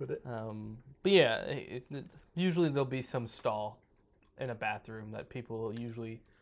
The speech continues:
Speaker 2: um, avoid. Not because it's necessarily haunted, or just because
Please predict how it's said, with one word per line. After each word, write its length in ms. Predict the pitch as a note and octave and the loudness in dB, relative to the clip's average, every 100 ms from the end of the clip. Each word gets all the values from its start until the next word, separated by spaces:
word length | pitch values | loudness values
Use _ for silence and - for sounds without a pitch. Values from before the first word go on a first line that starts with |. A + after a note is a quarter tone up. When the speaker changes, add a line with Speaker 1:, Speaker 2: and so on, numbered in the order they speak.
| _ _ _ - | _ _ _ -10
Speaker 2:
um, 320 | G2+ F#2 G#2+ - | -10 -10 -14 -12
avoid. 460 | A2+ A2+ G#2+ G#2 B2+ - _ _ _ - | -8 -6 -6 -8 -12 -20 _ _ _ -8
Not 180 | C3 A#2+ | -6 -4
because 340 | A2+ B2+ A2+ | -6 -6 -8
it's 180 | B2 - - | -10 -16 -10
necessarily 840 | B2+ A2+ A#2 A#2+ A2 G#2+ G#2 G#2 | -8 -8 -6 -4 -4 -6 -10 -12
haunted, 460 | - A2+ A2 A2 G#2 | -8 -8 -8 -12 -12
or 60 | A#2 | -16
just 260 | - A2+ - | -14 -14 -12
because 460 | A2 - G#2+ G#2+ | -16 -12 -12 -12